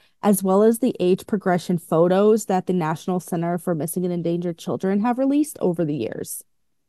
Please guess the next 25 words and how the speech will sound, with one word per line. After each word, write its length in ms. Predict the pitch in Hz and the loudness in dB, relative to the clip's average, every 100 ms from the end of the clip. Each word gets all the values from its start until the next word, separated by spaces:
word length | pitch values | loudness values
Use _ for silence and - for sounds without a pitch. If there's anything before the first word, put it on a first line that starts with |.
| _ _ _ | _ _ _
Someone 400 | - - 269 381 | 0 4 6 6
knows 180 | 320 277 | 4 2
something. 540 | - 170 - - - - _ - | 2 -2 -2 -10 -12 -16 _ -4
So 200 | - 208 | 6 6
if 160 | 214 | 8
you 120 | 262 | 4
have 180 | 294 320 - | 4 2 2
any 360 | 226 233 269 247 | 2 4 2 2
information 680 | 247 247 220 165 175 202 | 0 2 2 2 0 0
regarding 440 | 196 175 175 180 185 | 0 0 0 2 0
the 60 | |
disappearance 800 | 175 180 170 190 - 175 175 214 - | 0 -2 -2 -4 -2 -2 -2 -2 -2
of 180 | 185 | -6
Deshaun 480 | 165 170 - 160 175 | -4 -6 -4 -4 -4
McCormick, 500 | 175 - 160 180 240 - _ _ _ | -6 -6 -4 -2 -4 -8 _ _ _
please 260 | - 302 - | 4 4 4
contact 540 | - 185 185 202 196 | 0 0 0 -4 -2
the 180 | 196 - | -4 -2
Anchorage 400 | 185 185 196 - | -2 0 -2 -2
Police 260 | - 190 - | -4 -4 -2
Department 520 | 233 254 247 311 320 | -2 0 0 0 -2
at 200 | 214 190 | -4 -2
nine 400 | 185 180 180 185 | -2 -2 0 -2
zero 260 | 185 185 175 | 0 0 0
seven, 460 | - 196 208 294 | -2 -2 -2 -4